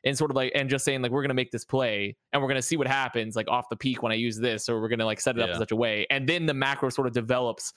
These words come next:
Speaker 1: from what happens from all the micro there. And
Speaker 2: Yeah, for
Speaker 1: G two
Speaker 2: sure.
Speaker 1: is just really, really good at, like,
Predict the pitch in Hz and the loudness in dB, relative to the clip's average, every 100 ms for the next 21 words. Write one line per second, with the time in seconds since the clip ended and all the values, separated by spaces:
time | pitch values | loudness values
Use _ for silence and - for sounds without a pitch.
0 | _ - 139 131 123 123 123 113 123 117 | _ -4 -2 0 2 0 0 -4 0 0
1 | 101 104 110 135 131 147 165 185 _ _ | 0 -2 0 0 0 0 0 -4 _ _
2 | _ - 135 90 90 160 214 220 196 143 | _ -4 0 0 0 0 0 0 0 0
3 | 120 120 170 214 185 143 123 123 139 117 | -2 -2 0 0 0 0 0 0 0 -2
4 | 107 123 117 98 - 123 127 117 | -2 -2 -2 -2 -2 0 2 0